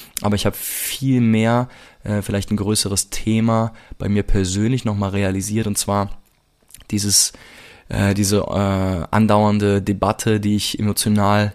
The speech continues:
in mir drin selber geführt hab. Dieses, dieses Entscheidungsding, hey, ich muss irgendwann gucken, dass ich entweder nur das Personal Training mache oder dass ich entweder nur das Athletiktraining mache und alles auf eine Karte setze. Und ich hab für mich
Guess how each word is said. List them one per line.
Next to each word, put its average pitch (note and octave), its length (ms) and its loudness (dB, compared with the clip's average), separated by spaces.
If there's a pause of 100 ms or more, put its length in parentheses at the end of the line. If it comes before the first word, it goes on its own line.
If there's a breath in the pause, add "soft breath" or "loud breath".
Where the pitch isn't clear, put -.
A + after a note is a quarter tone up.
(200)
in G#2+ 140 2
mir G2+ 100 4
drin G2+ 240 -2
selber G#2 240 2
geführt G#2 400 -2
hab. - 260 -4 (460 loud breath)
Dieses, - 640 2 (640 soft breath)
dieses G#2 220 0
Entscheidungsding, G#2 720 2
hey, G#2 220 2
ich G2 120 -4
muss G2+ 140 -2
irgendwann G2+ 320 0
gucken, G2+ 260 -4
dass G2 140 -2
ich - 120 -10
entweder G2+ 280 0
nur A2 180 2
das A2+ 140 0
Personal G#2+ 340 -2
Training G2+ 360 -2
mache G2 340 -2 (320 loud breath)
oder G2+ 220 -2
dass F#2+ 160 -2
ich G2 100 -4
entweder F#2+ 320 -2
nur A2 320 4
das G2+ 160 0
Athletiktraining G2+ 640 -4
mache F#2 240 -6
und F#2+ 80 -4
alles G2 240 -4
auf - 100 -10
eine F2+ 140 -6
Karte G#2 340 -4
setze. G2+ 380 -4 (460 loud breath)
Und G#2 80 0
ich - 80 2
hab F#2 100 2
für A2+ 100 0
mich C3 320 0